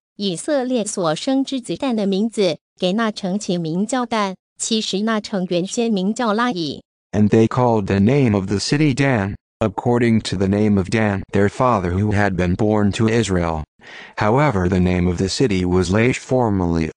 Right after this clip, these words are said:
Speaker 1: 他们照着他们的始祖，以色列所生之子但的名字，给那城起名叫但，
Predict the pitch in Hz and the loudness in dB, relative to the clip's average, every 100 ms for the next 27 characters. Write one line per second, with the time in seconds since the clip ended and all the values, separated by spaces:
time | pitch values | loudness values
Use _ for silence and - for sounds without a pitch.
0 | - - 359 311 277 320 247 202 - 247 | -10 -4 -2 -2 -2 -4 -4 -4 -4 -4
1 | 240 247 233 - 185 190 160 107 - _ | -4 -4 -6 -4 -6 -6 -8 -8 -14 _
2 | 202 190 165 311 269 254 226 202 196 156 | -6 -4 -4 -2 -2 -2 -2 -4 -2 -2
3 | 160 269 269 269 254 170 - 262 214 196 | -2 -2 -2 -2 -8 -8 -4 -2 -2 0
4 | 190 233 214 170 - _ - 180 226 220 | -2 -2 0 -2 -4 _ -4 -2 -2 -4
5 | - 185 202 196 175 160 185 214 254 240 | -4 -6 -4 -4 -4 -2 -4 -2 -4 -2
6 | 214 190 | -4 -4